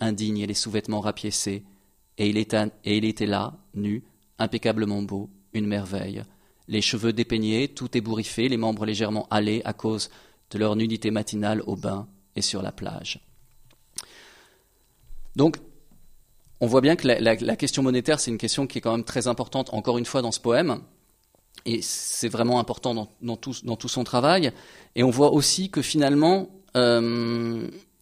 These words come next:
les hypothèses pour gagner de l'argent, à la fois le travail, euh,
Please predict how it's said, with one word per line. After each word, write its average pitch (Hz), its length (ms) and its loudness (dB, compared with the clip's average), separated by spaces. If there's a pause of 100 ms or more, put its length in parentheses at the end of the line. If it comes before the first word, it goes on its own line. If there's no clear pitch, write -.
(480)
les 147 300 4
hypothèses 165 320 2
pour 139 140 -2
gagner 127 220 2
de 123 60 0
l'argent, 123 520 2 (640)
à 110 100 4
la 120 80 6
fois 135 160 0
le 117 100 0
travail, 110 540 0 (600)
euh, 98 380 0